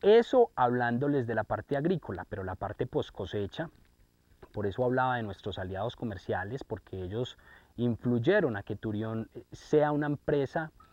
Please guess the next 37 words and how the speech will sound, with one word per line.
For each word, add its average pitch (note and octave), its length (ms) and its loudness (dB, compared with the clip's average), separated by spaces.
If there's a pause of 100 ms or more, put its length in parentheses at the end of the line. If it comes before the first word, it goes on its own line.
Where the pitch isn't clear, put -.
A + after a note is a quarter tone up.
(320)
eh, G#2+ 160 -2
representativa A#2+ 1120 2
en C#3 80 -2
el A#2 80 -2
manejo G2+ 420 -2
pre E3 240 0
y D3 80 4
post - 260 -8
cosecha, D#3 440 -2
porque G2 320 -8
ellos B2+ 240 -4
a D3 40 -2
nosotros A#2+ 300 -4
nos C#3+ 160 -2
auditaban D3 560 0
y C#3+ 60 0
nos G2+ 160 -4
mostraban, G#2 500 -2
pero G#2 240 -4
en G2+ 100 -4
nuestros D#3+ 440 -4
inicios F#3 580 -2 (380)
nosotros A2+ 680 -2 (200)
lavábamos A#2 760 4
el G2 140 -6
espárrago D#3+ 540 2
con - 200 -4
agua A2 280 0
de A#2 100 -2
quebrada G#2 580 -2
en A2 140 -2
el F#2+ 120 -4
mismo D3+ 480 0
lote E3+ 360 2
donde G#2 280 -4
nosotros A2+ 720 -2
cosechábamos, B2+ 720 -2